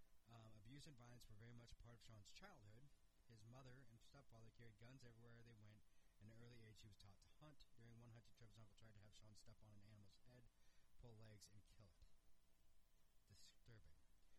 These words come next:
I don't know why they point out that they all carried guns. There's nothing wrong with carrying a gun. Uh, frequently throughout his childhood, he was called a wimp and taunted for not taking part in the violent acts that took place within the family. So, around the age of six,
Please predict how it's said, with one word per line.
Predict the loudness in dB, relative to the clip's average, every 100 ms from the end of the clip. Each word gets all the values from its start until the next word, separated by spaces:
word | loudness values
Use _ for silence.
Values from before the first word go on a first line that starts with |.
| -4 -6 -6 -4 -4 -4 -4 -4 0
I |
don't | 2
know | 2
why | 4 6
they |
point | 6 6
out | 2 2
that |
they | 2
all | 2 6
carried | 6 6 2
guns. | 2 2 0 -2 -2 -2
There's | -2 0
nothing | 0 2
wrong | 2
with | 2
carrying | 2 2
a | 0
gun. | 2 2 2 -2 -4 -2 -4 -6 -2 -2 -4 -2 2
Uh, | 2 4
frequently | 2 2 4
throughout | 4 4 2
his |
childhood, | 2 2 2 2 2
he | 2
was | 2
called | 0 0
a | 0
wimp | 0 0
and | 0 0
taunted | 2 0 -2
for | -4
not | -2
taking | -2 0 0
part | 0
in | 0
the | 0
violent | -2 -2 0
acts | 0 0
that | -2
took | -2
place | -2 -2
within | -2 0
the | 0
family. | 2 2 2 0 -2 -2 -2 -2
So, | 2 4 4 0 -2 -6 -4 -2 0 0 -2 -6 0
around | 2 2
the | 2
age | 2 4
of | 6
six, | 8 8 6 2